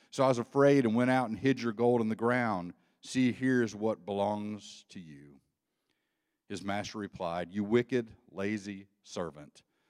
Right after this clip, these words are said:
So you know that I had harvested where I have not sown and gathered where I have not scattered seed.' "Well then, you should have put my money on deposit with bankers,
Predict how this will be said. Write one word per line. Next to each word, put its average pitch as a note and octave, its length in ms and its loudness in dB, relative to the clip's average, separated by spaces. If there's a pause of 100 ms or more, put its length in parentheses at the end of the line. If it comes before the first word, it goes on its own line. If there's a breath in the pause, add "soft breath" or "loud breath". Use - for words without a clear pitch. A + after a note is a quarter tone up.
(280)
So - 160 -4
you A#2 120 2
know B2+ 240 6
that B2 100 2
I A#2 140 2
had A#2 100 0
harvested A#2+ 540 0
where G#2+ 180 -2
I G#2 100 2
have G#2 160 -6
not G#2 240 -4
sown F#2 300 -4
and F#2 100 -6
gathered A#2 280 0
where A2 180 0
I G#2+ 140 2
have G#2+ 120 -4
not G#2 220 -6
scattered G2 380 -6
seed.' D#2 460 -12 (640)
"Well A#2+ 240 4
then, F2 400 -6 (140)
you G2 80 -12
should B2+ 180 -2
have A2 100 -4
put - 160 0
my A2+ 120 -4
money A2 260 0
on G#2 140 -4
deposit F#2 400 -6
with D#2+ 180 -18
bankers, D#2+ 560 -14